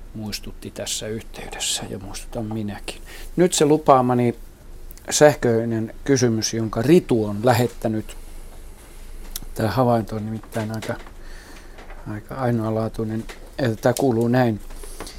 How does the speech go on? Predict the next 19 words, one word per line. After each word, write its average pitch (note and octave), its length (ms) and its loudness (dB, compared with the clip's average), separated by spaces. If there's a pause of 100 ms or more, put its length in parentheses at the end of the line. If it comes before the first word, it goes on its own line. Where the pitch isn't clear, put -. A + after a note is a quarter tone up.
(200)
Hei, E3+ 360 10
olin E3 300 10
lomareissulla C#3 760 8
Naantalin B2+ 520 6
Rymättylässä A#2+ 840 2
lomakoti B2 560 4
Tammilehdossa. G#2+ 1120 2 (260)
Näin D3 240 6
siellä C3 240 6
ilta-auringossa A#2 1000 4
männyn C3+ 460 4
oksalla A2+ 440 0
noin A#2+ 160 2
kolmen A#2+ 300 6
metrin G#2+ 320 -4
korkeudessa A2+ 560 0
istuvan G#2+ 520 -2 (840)
pienen D3 480 8
rotan. C#3+ 680 8